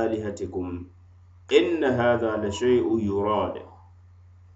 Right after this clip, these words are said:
A naata wo kumakaŋolu to, ka a muta Abdullahi ibn Abbas ma, radiyallahu anhuma, e ko tembo be ye a loŋ ko Ala la kiila sallallahu alaihi wasallam,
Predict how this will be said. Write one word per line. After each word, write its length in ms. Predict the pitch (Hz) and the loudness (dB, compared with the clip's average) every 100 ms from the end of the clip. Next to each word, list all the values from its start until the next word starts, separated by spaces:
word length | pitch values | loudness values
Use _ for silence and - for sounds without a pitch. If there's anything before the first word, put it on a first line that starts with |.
| - - - - - - - | -20 -20 -20 -20 -20 -10 0
A 120 | 131 | 6
naata 460 | 175 202 202 180 147 | 8 8 8 6 4
wo 140 | 147 | 4
kumakaŋolu 600 | 156 170 170 165 156 135 | 4 0 2 2 2 4
to, 140 | 127 113 - - - - - | 2 0 -4 -12 -12 -12 -6
ka 80 | 127 151 | 2 4
a 40 | |
muta 140 | 170 156 | 4 2
Abdullahi 460 | 143 139 135 143 139 | 0 0 0 2 2
ibn 160 | 131 | 2
Abbas 520 | 127 120 120 131 127 | 0 0 0 0 0
ma, 280 | 123 113 113 113 - - - - - - - - - - | -2 -2 -2 -6 -8 -18 -20 -20 -20 -20 -20 -20 -14 -2
radiyallahu 580 | 123 151 165 151 139 135 | 2 4 4 2 2 2
anhuma, 600 | 127 120 107 101 95 95 - - - - - - - - - | 2 0 0 -2 -2 -6 -12 -20 -20 -20 -20 -20 -20 -16 0
e 120 | 190 | 2
ko 120 | 147 147 | 4 4
tembo 300 | 170 180 185 | 2 2 2
be 80 | 180 | 2
ye 100 | 170 | 2
a 80 | |
loŋ 160 | 151 139 | 2 2
ko 120 | 135 | 2
Ala 180 | 139 156 | 2 2
la 60 | 151 | 0
kiila 340 | 143 143 139 131 110 | -2 0 2 2 0
sallallahu 760 | - 151 151 147 135 135 135 | -2 -4 -2 -2 0 2 2
alaihi 160 | 127 117 | 2 0
wasallam, 440 | 113 127 117 107 | 0 0 0 0